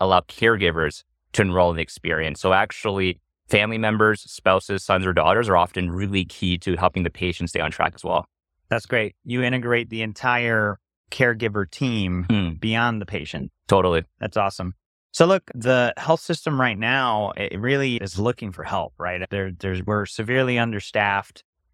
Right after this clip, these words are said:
Speaker 2: and we need ways to help clinicians scale. How would you say you guys are doing that?
Speaker 1: Yeah, absolutely. No, value-based care, I think we all wish was a little bit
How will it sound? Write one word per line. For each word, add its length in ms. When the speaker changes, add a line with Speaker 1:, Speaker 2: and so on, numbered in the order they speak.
Speaker 2:
and 520
we 160
need 220
ways 360
to 440
help 240
clinicians 560
scale. 460
How 240
would 120
you 80
say 160
you 120
guys 200
are 60
doing 240
that? 180
Speaker 1:
Yeah, 160
absolutely. 520
No, 60
value-based 440
care, 200
I 80
think 320
we 140
all 160
wish 120
was 100
a 40
little 140
bit 160